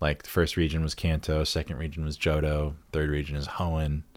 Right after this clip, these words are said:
fourth region is Sinnoh. Um, but all those regions are based off of actual geographically physical areas in the actual world that we live in. So each, the four, the first four generations are based off of the four islands of Japan,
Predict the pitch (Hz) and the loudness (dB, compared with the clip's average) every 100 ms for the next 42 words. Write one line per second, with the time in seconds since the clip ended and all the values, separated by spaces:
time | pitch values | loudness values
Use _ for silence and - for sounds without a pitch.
0 | - - - 82 87 76 76 76 - 85 | -20 0 2 4 4 2 0 2 4 6
1 | 76 76 76 - - _ - - 92 90 | 6 4 2 -4 -18 _ -18 -4 0 2
2 | 101 113 101 123 135 92 107 107 90 73 | 4 4 6 8 8 8 6 4 2 2
3 | 85 87 - 78 76 76 - 82 80 - | 2 2 2 0 0 -4 -2 0 0 2
4 | 92 85 82 - - - 104 104 95 95 | 4 4 4 -2 -14 0 6 6 10 8
5 | 90 85 - 78 - 85 78 80 76 69 | 8 2 2 0 2 2 2 2 0 2
6 | 76 76 82 92 92 - - - 82 80 | 0 2 2 0 -2 -8 -8 0 2 4
7 | 76 76 - 73 73 71 76 71 - - | 2 0 -2 0 2 4 2 2 -2 2
8 | 90 101 113 135 143 - - - - - | 4 4 2 0 -2 -10 -20 -20 -14 -12
9 | - - 85 80 120 - 107 - 135 104 | -10 0 2 4 2 4 0 4 4 4
10 | - 156 - 117 95 90 85 - 80 78 | 8 6 8 6 8 6 6 4 4 4
11 | 78 76 82 76 80 - - 76 76 78 | 4 2 2 0 -2 -2 0 2 2 2
12 | 76 73 - - 82 107 | 2 -2 -2 0 2 2